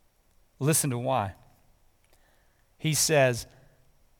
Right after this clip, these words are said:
"I pray that they may all be one, just as you, Father, are in me and I am in you,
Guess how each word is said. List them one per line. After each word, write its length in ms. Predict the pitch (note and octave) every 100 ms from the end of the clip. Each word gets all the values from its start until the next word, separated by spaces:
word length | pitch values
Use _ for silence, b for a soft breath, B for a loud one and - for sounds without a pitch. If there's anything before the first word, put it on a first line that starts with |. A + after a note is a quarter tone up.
| _
"I 100 | -
pray 220 | B2+ F3+ G3+
that 160 | A3+
they 120 | G#3
may 180 | G3+ G3+
all 120 | F#3
be 140 | F#3+ G#3+
one, 360 | C#3 A#2 C3
just 360 | A#2+ C#3 D3 -
as 200 | C#3 A#2+
you, 160 | D#3+ F#3
Father, 500 | - C#3+ B2+ C3 C#3+
are 180 | C3 C#3
in 240 | C#3+ D#3+
me 180 | D3 C3
and 120 | B2
I 260 | C3 C3 C3+
am 140 | C3+
in 100 | C#3+
you, 240 | B2+ A2